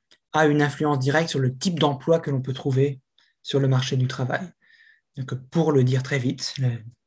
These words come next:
pouvez excuser la, la simplification, le,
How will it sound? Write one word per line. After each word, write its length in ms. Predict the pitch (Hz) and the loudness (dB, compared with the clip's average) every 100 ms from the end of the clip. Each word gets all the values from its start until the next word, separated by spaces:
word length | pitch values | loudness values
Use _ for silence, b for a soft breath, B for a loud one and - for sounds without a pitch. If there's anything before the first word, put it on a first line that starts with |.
| _ | _
pouvez 440 | - 123 127 131 131 | -8 -2 0 0 -2
excuser 400 | - 151 135 139 | -4 0 4 4
la, 160 | 120 | 4
la 120 | - | 0
simplification, 920 | 131 135 127 131 127 131 127 170 185 - B B B B B | -2 -2 -4 -6 -4 -2 0 0 0 -4 B B B B B
le, 420 | 135 131 131 127 | 2 4 4 2